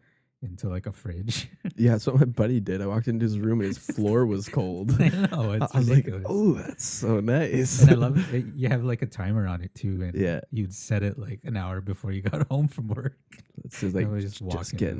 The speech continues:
Speaker 1: in.
Speaker 2: nice. Mm.
Speaker 1: Totally could have brought groceries and just left them in there. <laughs> Some meat.
Speaker 2: Where's the
Speaker 1: Hang some
Speaker 2: lettuce?
Speaker 1: meat <laughs>
Speaker 2: It's
Speaker 1: from
Speaker 2: it, the lettuce is in the top drawer. <laughs>
Speaker 1: the <laughs> next to my socks.
Speaker 2: Yeah,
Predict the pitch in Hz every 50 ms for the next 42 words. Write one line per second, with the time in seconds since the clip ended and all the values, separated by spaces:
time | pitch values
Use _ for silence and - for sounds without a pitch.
0 | 87 87 82 82 85 92 127 - - _ - 131 - _ _ _ - 123 117 107
1 | 92 90 - 87 90 - _ _ _ _ _ _ _ - 131 127 123 - - 107
2 | 95 87 92 87 90 - - 95 87 92 - - 104 92 90 87 87 104 104 92
3 | 90 - - 95 87 101 - - - - 160 117 113 120 - - 151 - - -
4 | 190 - - - 110 - _ _ _ _ _ _ _ _ _ _ - 240 - -
5 | - 143 _ _ _ _ _ _ _ _ - - - - - - _ _ _ -
6 | - - - 120 101 92 92 92 95 113 - _ _ _ _ - - - 104 120
7 | 120 107 139 117 120 123 123 110 101 98 98 95 110 - _ _ _ - - _
8 | - 202 101 - - 110 104 101 98 95 101 _ _ - - - _ _ - -
9 | 110 101 95 104 117 113 - 117 110 110 104 104 101 101 - 85 80 71 - -
10 | 80 71 60 55 - _ _ _ _ _ - - 214 - 151 135 - 143 - -
11 | 120 202 - - 175 139 - - - - _ _ _ _ _ _ - - - _
12 | _ _ _ _ _ - - _ _ _ - 95 92 - - - - 92 85 87
13 | - - - 92 87 85 - - 147 107 101 92